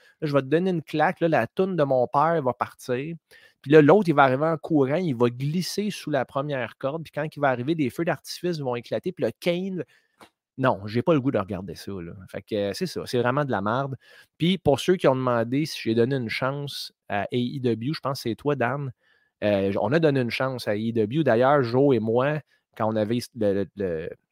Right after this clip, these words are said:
le podcast Histoire de tronche, on était très excités d'avoir ça parce que Tony Khan, euh, T-, Tony Khan a de l'argent. Ben, en fait, son père a de l'argent, Chad. Euh, il était prêt à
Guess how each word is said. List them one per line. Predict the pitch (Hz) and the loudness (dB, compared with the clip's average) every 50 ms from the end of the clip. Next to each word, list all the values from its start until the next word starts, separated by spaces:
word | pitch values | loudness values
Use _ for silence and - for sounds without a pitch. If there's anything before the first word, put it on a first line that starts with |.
| _ - - | _ -10 -6
le | 104 101 | -6 -2
podcast | - - 117 107 - - 131 131 - - | 2 2 2 2 2 0 -2 -2 -4 -6
Histoire | 120 - - 113 110 | -10 -6 -2 0 0
de | 107 104 95 | 0 0 -2
tronche, | - - 120 131 135 - 113 | -2 -4 -4 -4 -4 -4 -6
on | 107 104 | -4 -4
était | 98 92 - 92 87 | -4 -6 -6 -6 -6
très | - - 110 113 139 156 139 | -6 -8 -6 -4 -4 -2 -2
excités | 113 95 - - - - - 139 139 | -4 -6 -8 -12 -14 -8 -6 -4 -2
d'avoir | 117 104 104 104 107 101 92 92 - | -2 -2 -2 0 0 -2 -2 -2 -4
ça | - 165 160 | -6 -4 -4
parce | - 101 95 - | -4 -4 -6 -4
que | - 139 143 139 - _ _ _ _ _ _ _ _ _ _ _ _ _ - | 0 0 0 0 -2 _ _ _ _ _ _ _ _ _ _ _ _ _ 0
Tony | - 151 160 165 147 123 | 2 4 4 2 0 -2
Khan, | - - 131 127 123 - - | -4 -2 -4 -4 -4 -4 -4
euh, | 123 110 104 98 - - - | -4 -2 -2 -4 -6 -8 -12
T-, | - - _ _ _ - | -16 -16 _ _ _ -4
Tony | - 147 151 160 143 | -2 0 0 0 0
Khan | - 151 151 156 143 | 2 2 2 2 0
a | 117 | -2
de | 101 | -2
l'argent. | 101 92 98 98 98 113 147 190 | -4 -6 -6 -6 -6 -6 -6 -4
Ben, | 170 104 92 | -4 -4 -4
en | 90 | -4
fait, | - 123 - | -4 -6 -6
son | - 104 101 | -4 -6 -4
père | - - 117 139 151 139 | -2 -2 -2 0 -2 -4
a | 131 | -4
de | 117 | -4
l'argent, | 113 107 113 110 120 151 | -6 -6 -6 -6 -6 -6
Chad. | 156 - - - 123 143 160 156 139 127 _ _ _ _ _ _ _ _ _ _ - 113 | -6 -4 -2 0 2 2 0 0 -4 -8 _ _ _ _ _ _ _ _ _ _ -4 -2
Euh, | 110 107 104 98 95 101 92 - - - - 233 185 | 0 0 0 0 -2 -2 -4 -6 -10 -14 -16 -18 -8
il | - 113 113 | -4 -2 -2
était | 107 - - 120 113 | 0 2 2 2 2
prêt | - - 131 120 127 156 180 175 147 | 2 -2 -4 -2 0 2 4 4 4
à | 123 117 120 123 117 - | 4 4 2 0 0 -4